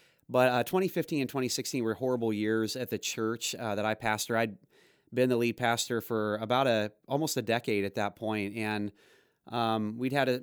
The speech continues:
you know, seasons of growth and things going really well. And then in twenty fifteen, it's like everything just, it's like the wheels just fell off, man. I, I don't even know how to describe it. I mean, you just kinda take the gambit of everything across the,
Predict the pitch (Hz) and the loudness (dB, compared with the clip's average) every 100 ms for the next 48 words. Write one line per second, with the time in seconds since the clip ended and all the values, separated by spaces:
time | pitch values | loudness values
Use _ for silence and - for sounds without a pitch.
0 | - 139 123 - 143 139 117 107 117 120 | -8 -4 -2 0 0 0 -4 -4 0 2
1 | 123 123 117 123 113 117 113 117 113 113 | 2 2 -2 -2 0 -2 0 0 2 2
2 | 117 120 113 - 151 135 123 - 131 113 | 2 0 -2 -2 -4 -2 -4 -4 -2 -2
3 | - 117 - _ _ 135 127 123 113 104 | 0 -2 -4 _ _ -4 -2 -2 -2 -2
4 | 98 - _ _ _ _ _ - 165 147 | -4 -6 _ _ _ _ _ -8 -4 0
5 | 117 110 123 110 101 - 110 107 107 104 | 0 2 2 0 -4 0 2 4 4 2
6 | 110 110 120 139 139 139 170 180 143 127 | 0 2 6 6 4 4 4 6 4 4
7 | 131 120 - - - - - 165 143 135 | 4 4 2 -16 -20 -14 2 4 6 4
8 | - 139 147 135 131 139 135 160 127 139 | 4 6 8 8 6 6 4 2 2 4
9 | 127 123 110 110 127 113 110 123 127 127 | 2 0 2 2 4 2 4 2 2 0
10 | 113 - 120 117 - 117 110 104 101 | -2 2 4 4 2 0 0 0 -2